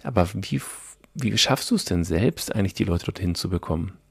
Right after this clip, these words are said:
Weil sie kommen mit einem gewissen Thema und dann sagen sie, „Ja, und wie fühlt sich's an?“ Und dann sagen sie wahrscheinlich, „Ja, wie, wie soll sich das denn anfühlen?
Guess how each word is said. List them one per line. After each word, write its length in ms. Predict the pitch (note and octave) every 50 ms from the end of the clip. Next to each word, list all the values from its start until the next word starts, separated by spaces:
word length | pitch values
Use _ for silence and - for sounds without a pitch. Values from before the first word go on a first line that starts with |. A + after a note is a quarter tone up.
| _ -
Weil 120 | - F#2
sie 80 | E2+ G2
kommen 260 | - - F#2+ G2 G#2
mit 140 | G#2 G2 -
einem 100 | G2 F#2
gewissen 360 | F2+ F2 E2+ - - F2 D#2+
Thema 400 | - - G2 G#2+ A#2 B2 B2 B2+
und 120 | - - F#2+
dann 80 | F#2
sagen 240 | F2 F2+ F2+ F2+ F2
sie, 120 | E2 E2+ D#2+
„Ja, 180 | - - -
und 140 | F2 F2 -
wie 40 | -
fühlt 200 | - - F#2 -
sich's 160 | G2 - -
an?“ 140 | - F#2 F#2+
Und 80 | F#2+ F#2+
dann 160 | F#2 F2+ F2
sagen 160 | F2 F2+ F2+
sie 60 | F2
wahrscheinlich, 300 | E2+ F2 - - E2+ F#2
„Ja, 160 | F2+ D#2 D#2
wie, 120 | F#2 F2 E2
wie 60 | E2+
soll 160 | D#2 - D3+
sich 160 | - F#2+ F2
das 180 | - - E2 -
denn 140 | - F2 E2
anfühlen? 600 | - - F#2+ G#2+ - - - E2+ D#2+ D#2+ D#2